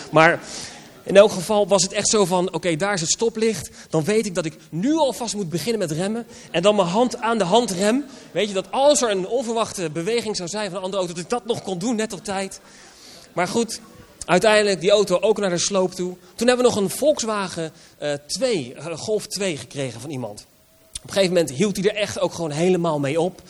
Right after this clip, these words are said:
En die is toen opgehaald door een sloopbedrijf. En, eh, ik weet nog dat ze hem aankregen aan het einde van de straat. En dat die partij, een partij stonk. Je rook echt helemaal de andere kant van de straat. Weet je, alle olie en lucht en zo. Toen hebben we een Alfa Romeo honderdzesenveertig gekregen.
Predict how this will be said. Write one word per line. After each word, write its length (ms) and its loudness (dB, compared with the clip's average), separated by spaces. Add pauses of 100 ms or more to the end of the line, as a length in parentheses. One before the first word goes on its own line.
(240)
En 60 -20
die 100 -8
is 60 -4
toen 120 -4
opgehaald 460 -2
door 100 -4
een 80 -6
sloopbedrijf. 840 -2 (320)
En, 240 -2
eh, 80 2
ik 80 0
weet 120 2
nog 80 2
dat 100 -4
ze 80 -4
hem 100 -6
aankregen 460 -2
aan 100 -2
het 40 -10
einde 260 -4
van 120 -4
de 60 -4
straat. 420 -2
En 160 -8
dat 160 -6
die 100 -8
partij, 300 -10
een 100 -8
partij 280 -8
stonk. 460 -2
Je 120 -4
rook 200 -2
echt 180 -8
helemaal 200 -4
de 40 -2
andere 140 -4
kant 120 -8
van 100 -10
de 60 -8
straat. 340 -2
Weet 160 0
je, 80 -4
alle 200 0
olie 340 8
en 80 4
lucht 220 4
en 80 4
zo. 260 6 (420)
Toen 160 4
hebben 200 4
we 100 4
een 80 -12
Alfa 560 0 (240)
Romeo 400 0
honderdzesenveertig 720 -4
gekregen. 520 -8